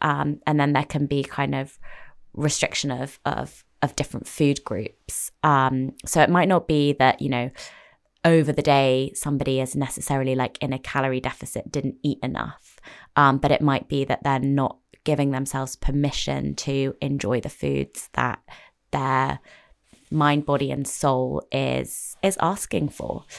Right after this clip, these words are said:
So our perception, I find, of, like, what is enough food is,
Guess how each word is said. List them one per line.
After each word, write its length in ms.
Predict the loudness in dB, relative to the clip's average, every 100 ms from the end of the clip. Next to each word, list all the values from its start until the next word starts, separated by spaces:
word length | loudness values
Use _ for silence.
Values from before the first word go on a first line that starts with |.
| -18 -12
So 520 | 0 6 8 8 6 6
our 400 | 8 8 6 4 _
perception, 760 | 2 2 4 2 2 0 2
I 120 | 4 2
find, 340 | 2 2 2
of, 120 | 2
like, 200 | 0 0
what 200 | 0 2
is 120 | 2 2
enough 240 | 0 -4
food 540 | 2 2 4 0 -2 0
is, 500 | 2 2 -2 -8